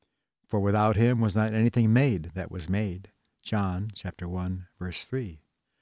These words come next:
to the closing promise, "Behold, I come quickly," Revelation chapter twenty-two, verse twelve. We are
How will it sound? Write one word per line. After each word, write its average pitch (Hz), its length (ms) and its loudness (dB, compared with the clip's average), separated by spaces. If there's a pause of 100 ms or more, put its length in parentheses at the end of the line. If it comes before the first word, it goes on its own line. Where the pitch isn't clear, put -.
(200)
to 135 100 4
the 117 100 4
closing 151 460 4
promise, 87 640 -2 (300)
"Behold, 98 640 0
I 101 120 -2
come 107 240 -2
quickly," 85 520 -6 (520)
Revelation 98 680 -4 (480)
chapter - 300 -6
twenty-two, 95 640 -4 (160)
verse 98 240 -6
twelve. 85 440 -10 (920)
We 135 160 4
are 123 400 2